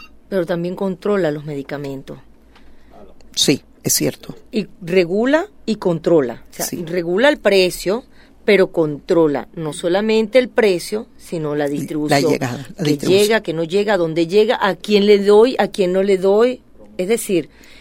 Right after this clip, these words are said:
Speaker 1: que todo es selectivo en este país. <laughs> ¿Qué hacer en todos estos casos? Porque,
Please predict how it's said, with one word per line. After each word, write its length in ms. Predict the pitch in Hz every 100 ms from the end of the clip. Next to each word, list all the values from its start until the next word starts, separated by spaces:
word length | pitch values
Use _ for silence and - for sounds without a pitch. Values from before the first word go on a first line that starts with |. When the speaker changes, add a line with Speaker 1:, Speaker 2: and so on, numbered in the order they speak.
| -
Speaker 1:
que 100 | -
todo 220 | 202 262 294
es 100 | 269
selectivo 580 | 269 190 - 226 180 156
en 60 |
este 240 | 139 - 139
país. 440 | 151 131 131 -
<laughs> 1300 | 170 - - - - - - - - _ _ - - -
¿Qué 120 | 247
hacer 300 | 262 - 320
en 120 | 302 240
todos 280 | 254 254
estos 220 | 254 269 254
casos? 320 | 480 - 214
Porque, 460 | 208 185 185 160